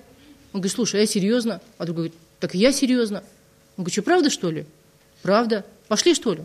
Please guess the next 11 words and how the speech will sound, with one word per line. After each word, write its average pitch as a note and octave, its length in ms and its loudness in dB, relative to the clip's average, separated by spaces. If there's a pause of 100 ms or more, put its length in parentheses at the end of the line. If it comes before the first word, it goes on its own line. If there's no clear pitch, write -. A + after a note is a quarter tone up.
«Ну, E3 100 -4
давай, F#3 360 2
когда?» F#3+ 260 -2
«Завтра». D#4 360 0
«Ну, D#3 80 -6
давай D#3 220 -2
завтра». A#3+ 400 -4 (2500)
Брак C4 260 0
по B3 80 -2
легкомыслию. A3+ 720 -2 (1300)
Он A3+ 200 0